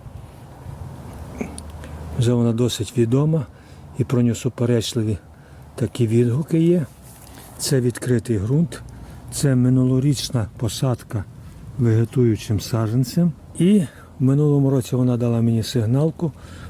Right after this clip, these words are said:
по смаку мені не сподобалась, тому що висіла, був досить простий смак.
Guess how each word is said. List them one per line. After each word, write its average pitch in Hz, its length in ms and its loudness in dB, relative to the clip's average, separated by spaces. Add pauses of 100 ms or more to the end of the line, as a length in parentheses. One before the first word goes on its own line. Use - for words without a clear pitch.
(120)
по 127 140 2
смаку 127 440 0
мені 113 280 0
не 110 140 -2
сподобалась, 107 880 -2 (520)
тому 143 220 2
що - 200 -2
висіла, 143 460 0 (460)
був 131 180 2
досить 127 340 -2
простий 131 440 -2
смак. 127 500 -2